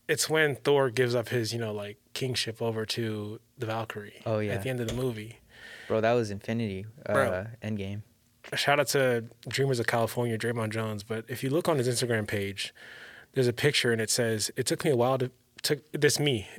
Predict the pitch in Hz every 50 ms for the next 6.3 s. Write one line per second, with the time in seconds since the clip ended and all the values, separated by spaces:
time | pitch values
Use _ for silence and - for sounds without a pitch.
0 | - - - 151 151 - 165 156 143 135 117 - - - _ - 139 120 139 123
1 | - - - 170 170 - 131 127 127 - - 139 - - 127 120 117 110 117 131
2 | 135 120 117 123 113 110 - - _ _ - - - - - - - - - _
3 | _ 147 143 139 120 - - 147 135 135 131 127 120 113 - - - _ _ _
4 | _ _ _ _ _ _ _ _ _ _ _ _ _ _ _ _ _ _ _ _
5 | _ _ _ _ _ _ _ _ _ _ _ _ - 151 170 156 - - 139 -
6 | 180 185 185 180 170 143